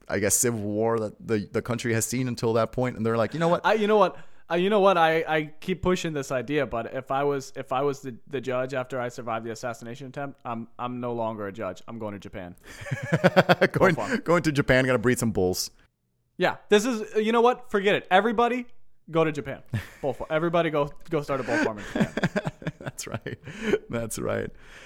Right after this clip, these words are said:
Speaker 1: So yeah, that's the end of the second story, Kurt. So we've, we've gone through two stories. We've got,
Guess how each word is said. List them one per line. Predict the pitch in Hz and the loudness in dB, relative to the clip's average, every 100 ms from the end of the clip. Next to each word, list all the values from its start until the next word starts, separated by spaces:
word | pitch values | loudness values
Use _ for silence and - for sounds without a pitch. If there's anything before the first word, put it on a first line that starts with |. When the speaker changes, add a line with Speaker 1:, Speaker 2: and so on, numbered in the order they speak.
| - - - | -20 -20 -4
Speaker 1:
So | 110 | 2
yeah, | 113 - - | 2 0 0
that's | 151 170 - | 2 2 4
the | 175 | 4
end | 175 170 | 4 0
of | 156 | 0
the | 143 | 2
second | 170 151 143 | 4 4 4
story, | - - 135 127 117 | 0 2 4 4 2
Kurt. | 123 123 - - - | 2 2 0 -12 -2
So | 123 | 2
we've, | 120 135 123 | 4 2 2
we've | 131 135 - | 2 2 4
gone | 135 135 | 2 4
through | 139 123 120 | 0 -2 -4
two | - 131 131 | 0 2 2
stories. | - 113 107 107 104 - | 0 2 2 2 0 0
We've | 110 - | -4 0
got, | 110 110 | 2 2